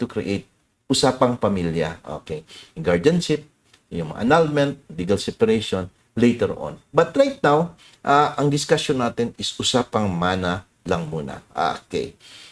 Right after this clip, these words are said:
And thank you for listening and watching. I'm sorry, <laughs> watching and listening, ah, sa ating Usapang Mana. So this is my first video for this Usapang Mana. And I will,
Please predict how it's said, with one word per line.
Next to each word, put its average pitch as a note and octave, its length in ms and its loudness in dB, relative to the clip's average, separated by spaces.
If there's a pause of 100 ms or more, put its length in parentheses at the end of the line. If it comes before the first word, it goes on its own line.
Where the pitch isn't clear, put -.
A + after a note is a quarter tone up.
(140)
And F3+ 400 2 (240)
thank A#3+ 160 2
you G#3 320 4
for D3+ 480 2
listening B2+ 640 2 (160)
and G#2+ 400 0 (400)
watching. B2 480 2 (160)
I'm G#2 160 -2
sorry, A#2+ 360 2
<laughs> C3 120 0
watching B2 320 0
and G#2+ 80 -6
listening, A#2 480 -2 (480)
ah, C3 240 4
sa A2+ 240 4
ating A2 240 -2
Usapang G#2+ 320 0
Mana. G2+ 320 -2
So F#2 160 -4
this G2+ 160 -8
is A#2 160 -8
my F#2+ 160 -2
first G#2+ 400 -2
video F#2+ 400 -2 (480)
for F#2 240 4
this F#2 160 -4
Usapang F#2 480 -4
Mana. F2 320 -4 (320)
And F#2 160 -4
I F#2+ 160 0
will, F2+ 240 -4